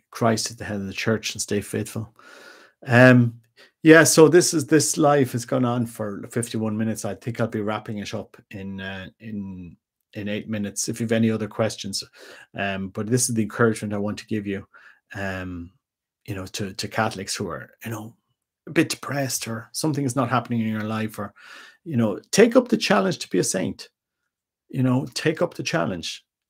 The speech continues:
It's, it's like, uh, and see where it'll lead you. You know, ask Christ, "What do you want me to do in your life? Who do you want me to help?" And it could be the people that are around you. Somebody needs help.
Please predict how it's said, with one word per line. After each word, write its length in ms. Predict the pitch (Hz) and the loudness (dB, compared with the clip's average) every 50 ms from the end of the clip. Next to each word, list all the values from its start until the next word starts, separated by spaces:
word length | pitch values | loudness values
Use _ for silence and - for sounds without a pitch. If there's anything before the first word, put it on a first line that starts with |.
| _ - - | _ -6 -6
It's, 240 | 127 120 - - | -4 -4 -4 -6
it's 320 | - - 123 - - - - | -6 -6 -8 -6 -8 -6 -4
like, 260 | 120 107 101 104 - | -4 -4 -4 -6 -10
uh, 460 | - 85 107 80 85 87 90 90 85 - - - - _ _ - - _ - - | -12 -10 -10 -10 -10 -12 -14 -16 -18 -20 -20 -20 -20 _ _ -20 -20 _ -8 -6
and 100 | 135 120 | -2 0
see 200 | - - 170 190 | 2 2 2 2
where 200 | 175 175 170 160 | 6 6 6 6
it'll 180 | 151 - 143 | 6 4 0
lead 300 | 139 135 135 127 123 - | 2 2 2 2 0 -2
you. 180 | 92 80 - - _ _ _ _ _ _ _ _ _ _ _ _ _ _ _ _ - | -6 -10 -12 -16 _ _ _ _ _ _ _ _ _ _ _ _ _ _ _ _ -12
You 80 | 110 101 | -10 -8
know, 60 | - | 0
ask 320 | - 135 151 156 - - - | 2 2 2 2 0 -4 -4
Christ, 340 | - 151 123 104 - - | 0 0 0 0 0 -4
"What 160 | 147 143 135 - | -6 -8 -6 -4
do 80 | - | -2
you 60 | 160 | -2
want 180 | 156 135 123 117 | 0 0 0 0
me 100 | 123 113 | -2 -2
to 140 | 117 - 110 | -4 -4 -4
do 140 | 113 113 113 | -2 -2 -2
in 80 | 110 | -2
your 120 | 110 107 104 | -2 -4 -6
life? 220 | 98 98 98 - | -8 -8 -10 -10
Who 220 | - - 170 196 | -4 0 2 2
do 100 | 180 165 | 2 2
you 60 | 180 160 | 2 2
want 160 | 156 135 143 | 2 0 -2
me 80 | 127 | -6
to 100 | 120 117 | -8 -8
help?" 320 | 113 110 104 92 - _ - _ _ _ _ _ _ _ _ _ _ _ _ _ _ - | -6 -4 -4 -4 -6 _ -20 _ _ _ _ _ _ _ _ _ _ _ _ _ _ -6
And 100 | - 131 | 0 0
it 80 | 139 139 | 0 0
could 180 | - 175 175 170 | 2 0 0 2
be 80 | 196 | 0
the 100 | 175 160 | -2 -2
people 360 | - - - - - - 170 | -4 -4 -6 -6 -4 -4 -2
that 160 | 139 135 120 123 | 0 0 0 2
are 60 | 117 | 0
around 380 | 113 110 95 101 107 101 - | 0 0 -4 -6 -8 -10 -12
you. 100 | - - _ _ _ _ _ _ _ _ _ _ _ _ | -14 -16 _ _ _ _ _ _ _ _ _ _ _ _
Somebody 540 | - - - 127 131 151 147 143 135 131 127 | -12 -8 -6 -6 -4 -4 -4 -4 -2 -2 0
needs 260 | 120 117 117 117 - | 0 0 -2 -2 -6
help. 320 | - - 60 - _ _ | -12 -16 -18 -20 _ _